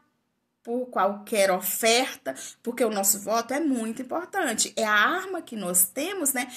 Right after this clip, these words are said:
pra escolher os nossos representantes e cobrar desses representantes depois, né, é,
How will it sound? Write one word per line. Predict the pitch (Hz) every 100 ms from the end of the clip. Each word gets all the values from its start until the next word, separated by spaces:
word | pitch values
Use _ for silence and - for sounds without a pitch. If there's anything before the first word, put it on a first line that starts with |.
| - -
pra | 330
escolher | 370 - 311 262 226
os | 240
nossos | 226 202 208 202
representantes | - - 233 277 302 349 349 359 - -
e | 403
cobrar | 480 494 339 277 240
desses | 247 -
representantes | 247 226 208 202 208 208 247 339 392 339 - - - - - -
depois, | 202 208 208 320 359 381 247 240 -
né, | 214 233 370 - _ _
é, | - 220 214